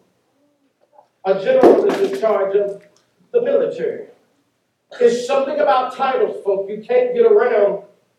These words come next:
titles and who Jesus truly is.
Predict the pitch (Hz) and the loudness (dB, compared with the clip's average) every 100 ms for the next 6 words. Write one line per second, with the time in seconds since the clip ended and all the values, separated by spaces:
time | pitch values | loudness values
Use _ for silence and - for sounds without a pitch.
0 | _ _ _ _ - 277 254 208 - - | _ _ _ _ -6 0 2 2 0 -6
1 | 190 - - - _ _ _ _ _ _ | -6 -8 -12 -20 _ _ _ _ _ _
2 | _ _ _ - 277 262 233 - - - | _ _ _ -10 -6 -4 -6 -10 -14 -12
3 | 262 - - - 254 226 - 233 190 - | -8 -2 -2 -2 -8 -6 -6 -2 -4 -4
4 | - | -14